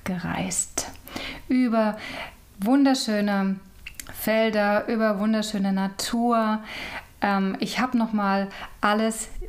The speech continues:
wahrnehmen dürfen. Wir waren dann auch noch mal essen, weil ich, weil es viel so in der Mittagszeit reit.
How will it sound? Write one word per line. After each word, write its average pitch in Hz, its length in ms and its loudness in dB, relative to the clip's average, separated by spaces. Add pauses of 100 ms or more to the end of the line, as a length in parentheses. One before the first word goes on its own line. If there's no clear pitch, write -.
(160)
wahrnehmen 202 880 2
dürfen. 240 600 2
Wir 202 140 0
waren 208 200 2
dann 202 160 0
auch 202 240 2
noch 196 200 -2
mal 175 220 -2
essen, 220 680 -2 (920)
weil 190 220 4
ich, 190 260 -4
weil 196 180 2
es 196 160 -4
viel 233 240 0
so 220 180 0
in 202 180 0
der 185 100 -2
Mittagszeit 226 720 -2
reit. 190 360 0